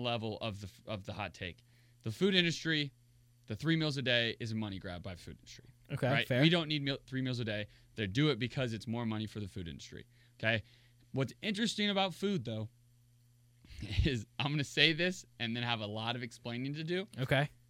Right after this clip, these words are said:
Speaker 2: That's fine.
Speaker 1: I believe this with my whole heart, that when most Americans who have adequate access to food, so I'm not saying people who don't have access to food that are not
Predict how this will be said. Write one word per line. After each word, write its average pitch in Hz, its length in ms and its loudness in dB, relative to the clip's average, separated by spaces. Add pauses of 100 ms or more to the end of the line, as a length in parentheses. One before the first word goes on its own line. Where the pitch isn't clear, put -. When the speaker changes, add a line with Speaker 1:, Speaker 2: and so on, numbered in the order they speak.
(340)
Speaker 2:
That's 202 160 -8
fine. 165 240 2 (300)
Speaker 1:
I 143 220 6
believe 175 560 2
this 113 380 -4
with 123 160 -4
my 113 160 -2
whole 127 340 -6
heart, 113 380 -6 (800)
that 117 180 2
when 165 500 2 (680)
most 135 500 2
Americans 170 840 -2 (320)
who 131 420 -4 (320)
have 131 320 2
adequate 170 560 0 (760)
access 160 480 0
to 175 100 -6
food, 135 480 -2
so - 140 -6
I'm 131 220 -2
not 139 240 -2
saying 156 220 -2
people 147 280 -4
who 127 300 -2 (320)
don't 135 160 0
have 143 120 0
access 139 320 0
to 127 100 -8
food 139 160 -2
that 123 120 0
are 120 100 -2
not 127 240 0